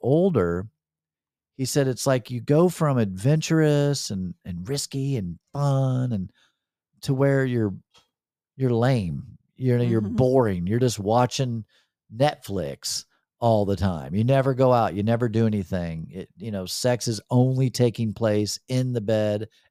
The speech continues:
Speaker 1: at night when you're tired, lights off, you know.
Speaker 2: <laughs>
Speaker 1: And I
Speaker 2: Yeah.
Speaker 1: just was thinking, that's so interesting because I, I find, because I've said this before, I've said that, you know,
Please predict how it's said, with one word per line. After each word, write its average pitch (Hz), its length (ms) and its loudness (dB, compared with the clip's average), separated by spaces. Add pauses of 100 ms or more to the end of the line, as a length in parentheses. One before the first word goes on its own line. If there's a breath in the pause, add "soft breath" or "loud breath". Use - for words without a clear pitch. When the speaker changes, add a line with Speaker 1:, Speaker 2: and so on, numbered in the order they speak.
Speaker 1:
at 135 320 2
night 110 600 -2 (420)
when 135 300 2
you're 123 140 0
tired, 107 720 0
lights 135 460 2 (100)
off, 101 540 0
you 175 120 4
know. 143 100 -4 (160)
Speaker 2:
<laughs> 170 440 -8 (160)
Speaker 1:
And 180 140 0
I 170 100 4
Speaker 2:
Yeah. 160 60 -2
Speaker 1:
just 214 180 0
was 165 120 -2
thinking, 175 240 0
that's 214 220 0
so 202 380 2
interesting 156 480 -4
because 113 600 2 (720)
I, 135 300 2
I 131 140 2
find, 165 720 -2 (1080)
because 160 200 0
I've 180 180 6
said 160 180 4
this 131 140 2
before, 127 360 2
I've 95 140 -2
said 113 220 2
that, - 160 -8
you 123 120 -8
know, 98 360 -2